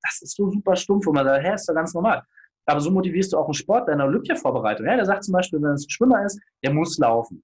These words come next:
Ja? Aber der hat ja keinen Bock drauf. Da musst du gucken, wie kriegst du das hin, dass der trotzdem laufen geht, ja? Und dass der trotzdem Krafttraining macht. Und so planst du die Sachen rückwärts. Das machst du genau mit so einer Analyse. Worauf hast du Bock? So, der,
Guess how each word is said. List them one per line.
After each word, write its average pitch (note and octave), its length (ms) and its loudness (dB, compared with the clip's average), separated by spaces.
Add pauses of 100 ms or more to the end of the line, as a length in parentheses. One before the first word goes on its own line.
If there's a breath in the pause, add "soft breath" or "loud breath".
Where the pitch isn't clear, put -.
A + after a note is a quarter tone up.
Ja? G#3+ 180 0
Aber A#2 100 -4
der - 100 -4
hat C#3+ 80 -4
ja D#3 80 -6
keinen E3 160 -2
Bock - 180 -2
drauf. A2+ 160 -4
Da C#3 60 0
musst F#3 180 -2
du D3 60 -12
gucken, F3 180 0
wie A3+ 80 0
kriegst - 280 -6
du F#3 40 4
das F3 120 2
hin, C4 140 4
dass A3+ 160 0
der E3+ 120 -6
trotzdem A3+ 600 0
laufen C4 360 0
geht, - 160 -10
ja? G3 100 4
Und G#3 60 2
dass G#3+ 100 -2
der G3+ 100 -4
trotzdem G3+ 280 -6
Krafttraining E3+ 480 -2
macht. - 200 -4 (560 loud breath)
Und F#3+ 60 2
so B3+ 100 6
planst C4+ 300 2
du D#3+ 40 -2
die C#3 40 -2
Sachen C3 200 0
rückwärts. B2+ 320 0
Das D3 120 -2
machst G3 200 0
du F#3+ 40 0
genau F#3+ 160 4
mit F#3 80 0
so F3+ 80 2
einer D#3+ 100 2
Analyse. G3 320 2 (160)
Worauf C#3 240 -2
hast - 180 -6
du B2 80 -10
Bock? A3+ 240 0 (140)
So, B3+ 200 0
der, - 180 -8